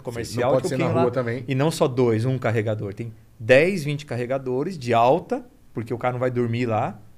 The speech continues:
Speaker 2: Ele vai lá, vai com-, fazer com-, o, o pessoal vai começar a usar centros do lado onde ele mora.
Speaker 1: E uma outra coisa que eu achei interessante é que, assim, se o cara deixa o carro lá depois que o carro já tá cem por cento, ele vai pagando dobrado.
Speaker 2: Não, tem, tem a,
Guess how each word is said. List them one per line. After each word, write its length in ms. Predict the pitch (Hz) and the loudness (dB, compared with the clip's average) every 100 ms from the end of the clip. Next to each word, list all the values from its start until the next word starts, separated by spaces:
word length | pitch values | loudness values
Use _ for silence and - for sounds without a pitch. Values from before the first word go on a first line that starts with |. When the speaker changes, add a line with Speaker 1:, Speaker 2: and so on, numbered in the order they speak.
| - | -16
Speaker 2:
Ele 140 | 180 180 | -10 -2
vai 160 | 180 | 0
lá, 280 | 127 131 190 | 2 0 -2
vai 100 | 156 | -6
com-, 140 | - 113 | -8 -8
fazer 240 | 117 123 | -6 -6
com-, 140 | 123 | -8
o, 160 | 135 139 | -10 -10
o 300 | 135 - 87 | -12 -16 -16
pessoal 280 | 131 131 131 | -12 -8 -6
vai 80 | 147 | -6
começar 300 | 160 151 165 | -10 -8 -6
a 20 | |
usar 340 | 165 151 175 - - - | -4 -6 -6 -10 -16 -14
centros 560 | - - 139 147 185 185 | -8 -4 -2 -4 -6 -6
do 100 | 220 | -4
lado 240 | 214 247 | -4 -4
onde 80 | 269 | -8
ele 80 | 311 | -8
mora. 320 | 240 170 131 | -6 -6 -4
Speaker 1:
E 80 | 143 | -4
uma 140 | 143 | 0
outra 240 | 147 160 165 | -2 -2 -4
coisa 200 | 151 147 | -4 -4
que 60 | |
eu 60 | 143 | -6
achei 160 | 139 | -6
interessante 520 | 127 123 110 107 139 143 | -6 -4 -6 -6 -6 -6
é 40 | |
que, 100 | 143 | -6
assim, 260 | 143 131 104 | -6 -6 -8
se 100 | 113 | -8
o 40 | |
cara 200 | 107 147 | -6 -6
deixa 240 | 160 156 151 | -2 -4 -4
o 40 | |
carro 260 | 135 143 139 | -4 -2 -2
lá 100 | 110 | -2
depois 340 | 107 110 139 | -4 -4 -4
que 60 | 139 | -4
o 60 | |
carro 180 | 127 131 | -4 -2
já 100 | 123 | -2
tá 140 | 123 120 | -4 -6
cem 160 | 120 | -8
por 160 | 110 110 | -8 -8
cento, 420 | - 170 175 95 - - - - | -8 -8 -8 -14 -14 -20 -20 -14
ele 80 | 120 | -8
vai 160 | 113 120 | -6 -4
pagando 320 | 127 123 147 | -4 -4 -2
dobrado. 500 | 170 127 123 117 95 - | -2 0 -2 -4 -10 -10
Speaker 2:
Não, 280 | - 196 185 | 2 2 2
tem, 320 | - 120 123 | 2 4 4
tem 140 | 127 | 2
a, 80 | 107 | 0